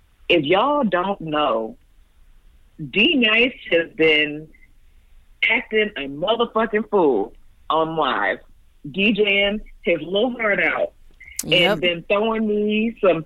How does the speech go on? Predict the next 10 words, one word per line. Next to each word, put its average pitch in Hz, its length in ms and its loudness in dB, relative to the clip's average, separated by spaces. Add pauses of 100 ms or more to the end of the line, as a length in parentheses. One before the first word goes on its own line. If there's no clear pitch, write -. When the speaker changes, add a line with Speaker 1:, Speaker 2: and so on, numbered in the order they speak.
Speaker 1:
throwback 202 880 2 (180)
that 180 200 2 (100)
I'm 214 160 -6
just 196 180 -10 (140)
like, 151 320 -2 (140)
"Oh 247 240 -4
my 214 300 -2 (140)
God." - 1120 -2
Um, 165 400 0
so 170 340 4